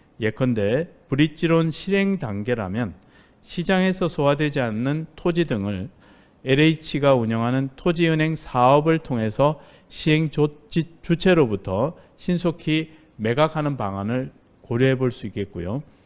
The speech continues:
본 피에프가 이미 실행되어서 사업이 진행되는 중간에 시행 주체가 부실화되어서 사업이 중단된 경우라면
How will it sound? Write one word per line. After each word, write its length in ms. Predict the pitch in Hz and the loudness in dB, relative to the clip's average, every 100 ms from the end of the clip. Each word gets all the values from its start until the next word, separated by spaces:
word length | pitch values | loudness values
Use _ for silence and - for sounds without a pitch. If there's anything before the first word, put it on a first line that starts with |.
| - - - _ - | -20 -20 -20 _ -2
본 240 | 151 170 | 0 0
피에프가 420 | 175 185 180 160 143 | 4 4 4 2 4
이미 280 | 113 131 151 | 4 2 0
실행되어서 760 | - 185 185 175 170 160 151 | 2 2 4 6 6 6 2
사업이 420 | 135 135 151 165 | 2 4 6 4
진행되는 600 | 156 127 131 139 131 135 - | -2 0 0 2 0 -2 -4
중간에 560 | - 117 139 127 85 - _ _ | -4 2 4 4 0 -10 _ _
시행 380 | - 151 170 160 | -4 0 2 0
주체가 560 | 175 - 196 175 151 | -4 0 2 4 2
부실화되어서 1080 | - 147 - 165 156 139 117 107 147 165 175 - - | 0 -4 2 2 4 4 2 2 2 2 2 -8 -20
사업이 640 | - - 131 147 151 160 160 | -14 2 6 6 6 2 0
중단된 840 | - 117 117 139 139 147 135 113 | -2 -2 2 2 4 2 0 -2
경우라면 680 | 107 101 104 87 104 107 | -4 -4 -2 -2 -2 -4